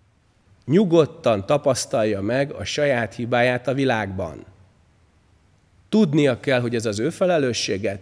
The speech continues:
tudnia kell, hogy ez hova vezet, vezethet, és segítségre számíthat mindaddig, amíg lojális hozzád, és ezt elfogadja, és meghálálja.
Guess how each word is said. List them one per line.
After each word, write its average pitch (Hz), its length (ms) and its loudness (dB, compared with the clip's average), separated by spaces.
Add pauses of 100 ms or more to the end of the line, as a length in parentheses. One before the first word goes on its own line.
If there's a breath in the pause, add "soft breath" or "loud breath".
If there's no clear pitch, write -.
tudnia 151 440 2
kell, 120 180 -2
hogy 113 160 -4
ez 107 140 -6
hova 117 280 -4
vezet, 107 540 -2
vezethet, 110 840 -4 (1160 soft breath)
és 104 260 -6
segítségre 131 680 -2
számíthat 120 640 -2
mindaddig, 123 840 -4 (580 soft breath)
amíg 117 200 -4
lojális 95 520 -2
hozzád, 113 440 -4
és 117 140 -6
ezt 120 160 -10
elfogadja, 85 840 -10 (100)
és - 180 -14
meghálálja. 64 840 -10